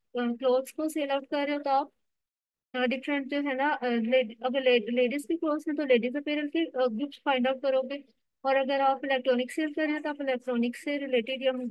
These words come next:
अगर mobile एक्सेसरीज है तो mobile के पेजेस, pages, अ, जो, अ, pages नहीं, sorry, groups को आप find out करोगे, ठीक है। ओके, तो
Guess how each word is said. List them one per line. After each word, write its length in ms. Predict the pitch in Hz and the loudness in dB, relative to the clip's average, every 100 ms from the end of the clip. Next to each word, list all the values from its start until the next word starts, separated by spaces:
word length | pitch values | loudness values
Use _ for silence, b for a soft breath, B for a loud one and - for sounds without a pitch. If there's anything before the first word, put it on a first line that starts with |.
| - | -6
अगर 180 | 240 247 | -2 0
mobile 400 | 247 233 226 247 | 0 0 0 0
एक्सेसरीज 520 | 262 262 262 262 247 | 0 -2 -2 -4 0
है 60 | 254 | 0
तो 80 | |
mobile 360 | 262 247 226 226 | 0 -2 0 0
के 100 | 269 | -2
पेजेस, 480 | 262 240 254 269 247 - | -4 -4 -6 -8 -12 -6
pages, 300 | 240 233 240 240 - | -2 0 -2 -6 -6
अ, 80 | 226 | -4
जो, 200 | 220 226 | -4 -4
अ, 280 | 226 220 214 - - | -4 -6 -6 -6 2
pages 300 | 262 294 294 | 2 2 -2
नहीं, 120 | 311 | -2
sorry, 220 | 277 220 | 0 0
groups 320 | 214 269 - | -2 -6 -6
को 100 | - | 0
आप 120 | 254 262 | 0 2
find 180 | 247 208 | -2 -2
out 160 | 208 | -2
करोगे, 280 | 214 214 208 | -4 -4 -4
ठीक 200 | 220 269 | -6 -6
है। 80 | 349 - - - - _ _ _ _ _ _ | -6 -8 -20 -20 -20 _ _ _ _ _ _
ओके, 300 | 247 226 220 214 - _ _ _ _ _ _ | -2 0 -4 -6 -16 _ _ _ _ _ _
तो 340 | 285 277 285 | 2 4 4